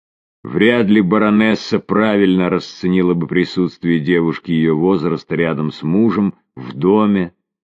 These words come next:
но это её ничуть не задело. Её даже позабавило замешательство грозного корсара.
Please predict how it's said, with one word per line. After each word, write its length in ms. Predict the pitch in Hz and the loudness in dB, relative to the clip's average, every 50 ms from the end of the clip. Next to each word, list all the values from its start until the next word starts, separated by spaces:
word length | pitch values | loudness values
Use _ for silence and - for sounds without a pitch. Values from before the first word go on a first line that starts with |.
| _ _ _ _ - | _ _ _ _ -8
но 140 | - 76 98 | -4 -2 0
это 220 | 113 113 113 107 | 0 0 0 0
её 300 | 104 101 95 90 98 92 | 0 2 2 2 2 2
ничуть 480 | 90 87 82 - - - 90 82 - 82 | 0 0 -2 -4 -6 -6 -6 -6 -6 -6
не 80 | 87 | -6
задело. 720 | 78 85 87 80 76 65 69 67 62 58 60 58 57 - _ _ _ _ _ _ _ _ _ _ _ _ _ _ _ _ _ _ _ - | -4 -2 -4 -4 -4 -4 -6 -6 -6 -6 -8 -10 -12 -14 _ _ _ _ _ _ _ _ _ _ _ _ _ _ _ _ _ _ _ 0
Её 200 | 87 101 107 95 | 2 2 4 4
даже 480 | 101 117 101 95 117 113 92 - - _ _ _ | 4 2 2 4 4 2 2 0 -4 _ _ _
позабавило 920 | - 117 92 135 127 117 101 85 110 113 120 123 123 120 117 117 113 107 | -2 -2 0 0 0 0 0 0 0 0 0 0 0 0 2 2 0 0
замешательство 840 | 87 107 110 110 101 - - 110 110 104 110 104 92 - - 92 101 | 0 0 0 0 0 0 -2 -2 -2 0 0 -2 -2 -2 -2 -2 -2
грозного 560 | 90 87 95 104 104 98 80 80 95 95 92 | 0 0 0 0 0 0 0 -2 -2 -2 -2
корсара. 800 | - - 85 82 - - - 82 80 80 78 78 78 76 71 - | -2 -4 -6 -8 -8 -10 -8 -6 -6 -4 -4 -4 -6 -6 -8 -10